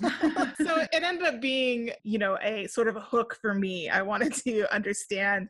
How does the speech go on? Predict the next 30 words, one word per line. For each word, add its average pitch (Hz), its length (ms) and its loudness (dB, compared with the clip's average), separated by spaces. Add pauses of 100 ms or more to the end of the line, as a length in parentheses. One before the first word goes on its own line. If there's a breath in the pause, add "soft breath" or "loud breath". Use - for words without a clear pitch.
what 208 280 0
that 208 220 2
meant. 190 520 0
But 277 120 0
one 320 200 0
thing 403 140 -4
that 254 180 0
really 233 280 0
stood 214 440 0 (140)
out 196 340 0 (460)
to 247 80 2
me. 185 480 0 (140)
And 233 80 2
I 220 80 4
think 226 240 -4
it 214 80 -4
made 214 220 0
me 226 120 0
have 208 320 0
a 233 60 0
bit 233 260 2
of 233 120 4
a 214 80 2
tiny 214 560 0
sort 208 200 0
of 196 120 2
epiphany 202 560 0
about 190 400 0 (100)
my 208 460 0
own 214 580 0